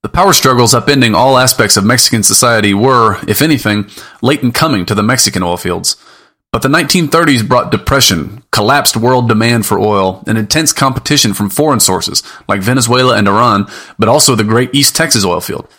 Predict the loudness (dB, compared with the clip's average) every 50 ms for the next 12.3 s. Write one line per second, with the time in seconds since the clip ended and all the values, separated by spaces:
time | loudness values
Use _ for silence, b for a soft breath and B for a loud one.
0 | b b b b _ _ 0 2 2 4 4 4 2 2 2 2 2 0 0 0
1 | 0 2 2 2 2 0 0 2 0 0 0 0 0 0 2 2 2 0 -2 -2
2 | -4 -4 -2 0 2 2 2 2 2 2 2 2 2 2 2 2 2 2 2 2
3 | 2 0 -2 -2 -2 -2 -2 -2 -2 -2 0 0 0 0 2 0 0 0 0 -2
4 | -4 -4 -4 -6 -8 -6 -6 -8 -8 _ _ _ _ _ _ _ _ _ _ _
5 | _ _ _ _ _ _ B B B B B B B -2 0 2 4 4 4 4
6 | 4 4 2 2 2 0 0 0 0 0 0 0 0 0 0 0 2 2 2 2
7 | 2 2 2 4 2 2 2 0 0 0 0 0 0 0 0 -2 -2 -2 -2 -2
8 | -2 -2 -2 -4 b b b b b -8 -6 -2 -2 -2 -2 -2 -2 0 0 0
9 | 0 0 0 0 2 2 2 2 2 2 2 2 2 2 2 2 2 2 4 4
10 | 4 2 2 0 0 -2 -2 -2 -2 -2 0 0 2 2 0 0 -2 -2 -2 -2
11 | 0 0 2 2 2 2 2 2 2 0 0 0 0 0 2 0 0 -2 -2 -6
12 | -10 -10 -10 -10 -12